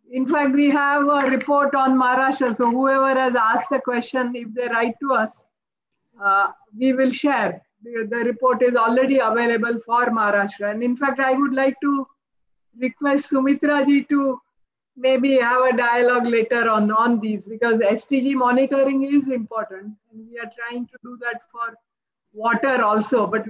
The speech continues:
that we still haven't cracked. But sanitation, yes, we have.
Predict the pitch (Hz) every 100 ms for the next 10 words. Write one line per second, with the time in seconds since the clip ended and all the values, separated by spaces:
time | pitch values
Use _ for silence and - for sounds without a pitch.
0 | 220 _ _ 233 240 262 262 254 262 226
1 | 214 214 208 _ 240 190 - - 196 190
2 | _ 220 220 254 262 240 254 226 196 175
3 | _ _ 208 208 185